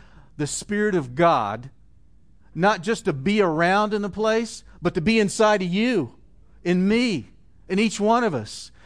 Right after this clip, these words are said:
And we say, "Come, Holy Spirit." It's the idea where everybody gets to play.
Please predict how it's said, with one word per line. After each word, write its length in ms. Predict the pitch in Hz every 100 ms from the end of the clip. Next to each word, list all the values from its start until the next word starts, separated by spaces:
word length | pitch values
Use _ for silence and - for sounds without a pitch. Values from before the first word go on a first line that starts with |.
| -
And 120 | 175
we 80 | 196
say, 180 | - 170
"Come, 280 | 190 190
Holy 240 | 175 165 139
Spirit." 440 | - 135 101 - - - - - - - - - - - - - - - - - - - - - - - - - -
It's 140 | 180
the 160 | 214 208
idea 360 | 220 208 233
where 240 | 214 170 170 - - - -
everybody 600 | 262 285 254 254 226 214
gets 220 | 190 196
to 100 | -
play. 380 | - 190 139 95